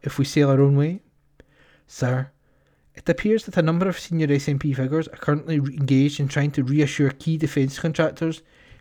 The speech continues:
based in Scotland, mainly on the Clyde and on the Forth, that they would continue to get defence contractual work even if Scotland achieves the S N P ultimate aim of obtaining independence from the U K.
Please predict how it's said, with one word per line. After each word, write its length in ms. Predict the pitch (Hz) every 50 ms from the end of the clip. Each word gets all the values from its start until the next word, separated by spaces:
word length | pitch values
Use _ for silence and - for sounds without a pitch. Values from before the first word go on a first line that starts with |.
| _ _
based 260 | 156 160 160 - -
in 60 | 165
Scotland, 560 | - - 143 135 127 - 156 151 160 165 - _ _ _ _ _ _ _ _ _ _ _ _
mainly 320 | 147 170 196 208 208 214
on 120 | 202 170 151
the 100 | 143 139
Clyde 300 | - - 143 147 143 147
and 100 | 135 135
on 80 | 131
the 100 | 131 127
Forth, 520 | - - 135 131 139 151 160 - - - _ _ _ _ _ _ _ _ _ _ _ _
that 100 | - 143
they 100 | 147 151
would 140 | 147 151 -
continue 400 | - 156 - 180 180 185 196 196
to 100 | 202 196
get 220 | - 170 - -
defence 360 | 143 - - 156 147 151 151
contractual 540 | - - 156 143 - 156 - - - 156 143
work 380 | 127 139 151 170 - - - - _ _ _ _ _ _ _
even 220 | 170 165 175 190
if 120 | 185 170 -
Scotland 400 | - - 175 185 - 147 139 143
achieves 340 | 139 - - 143 143 143
the 160 | 143 156 - 143
S 160 | 143 - -
N 100 | 151 139
P 160 | - 156 151 -
ultimate 360 | 127 139 139 - 151 147 131
aim 340 | - 135 135 143 156 160 156 - _ _ _ _ _ _ _
of 80 | 135 135
obtaining 400 | 147 143 139 - 165 165 160 160
independence 720 | - 143 151 151 151 147 - 139 135 139 147 147 151 -
from 120 | - 156 139
the 100 | 135 131
U 120 | 131 131
K. 400 | 131 - 139 135 139 147 151